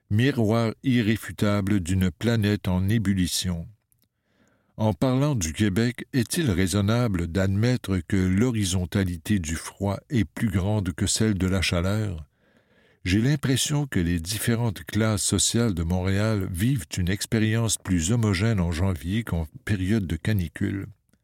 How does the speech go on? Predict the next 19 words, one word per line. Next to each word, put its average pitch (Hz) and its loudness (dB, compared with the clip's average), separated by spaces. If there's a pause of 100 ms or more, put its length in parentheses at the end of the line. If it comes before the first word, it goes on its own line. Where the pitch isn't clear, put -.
(760)
Selon 135 2
les 101 4
dires 120 2
les 90 2
plus 90 -2
fortunés 123 0
subiraient 92 2
une 78 -2
fièvre 101 0
moins 87 0
intense 104 0
grâce 95 0
à 87 2
un 87 0
meilleur 107 2
accès 101 0
à 85 0
la 85 0
climatisation, 92 -2